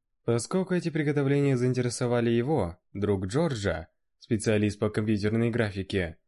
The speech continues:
Льюис, подошел к ним и завел разговор, обращаясь на ломаном английском, они кое-как смогли наладить диалог.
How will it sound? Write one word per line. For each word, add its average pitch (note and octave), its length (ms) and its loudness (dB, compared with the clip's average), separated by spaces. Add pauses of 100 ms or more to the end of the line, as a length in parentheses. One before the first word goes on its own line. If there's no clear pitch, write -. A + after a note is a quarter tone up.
(120)
Льюис, A2 680 0 (180)
подошел F#3 440 0
к F3+ 80 -10
ним F3+ 300 2
и - 20 0
завел B2+ 360 2
разговор, G#2+ 640 0 (360)
обращаясь G2+ 600 -2
на G#2 160 0
ломаном G2 380 0
английском, G2 680 -2 (140)
они G#2 280 0
кое-как G#2+ 420 0
смогли G#2+ 360 0
наладить G#2+ 400 0
диалог. G#2+ 580 -2